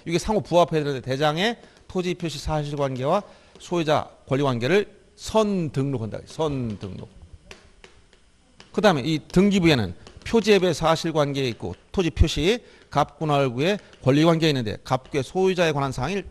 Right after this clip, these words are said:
등기해줬죠. 그래서 선 등록 후 등기하는 절차로 진행되는데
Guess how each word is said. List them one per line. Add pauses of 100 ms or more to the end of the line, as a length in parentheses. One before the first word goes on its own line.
(300)
등기해줬죠. (480)
그래서
선
등록
후
등기하는
절차로
진행되는데